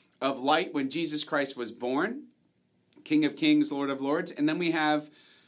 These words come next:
the second coming of Jesus, that advent that we are all waiting for. We Christians are actually a people of waiting, waiting upon the Lord to show up.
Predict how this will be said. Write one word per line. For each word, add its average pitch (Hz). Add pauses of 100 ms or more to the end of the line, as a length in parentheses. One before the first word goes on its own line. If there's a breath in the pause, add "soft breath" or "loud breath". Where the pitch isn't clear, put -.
(280 loud breath)
the 196
second 247
coming 143
of 120
Jesus, 107
that 202
advent 123
that 123
we 127
are 117
all 110
waiting 107
for. 104
We 208
Christians 220
are 156
actually 175
a 143
people 190
of 147
waiting, 151 (320 loud breath)
waiting 165
upon 147
the 143
Lord 131 (560 soft breath)
to 127
show 120
up. 104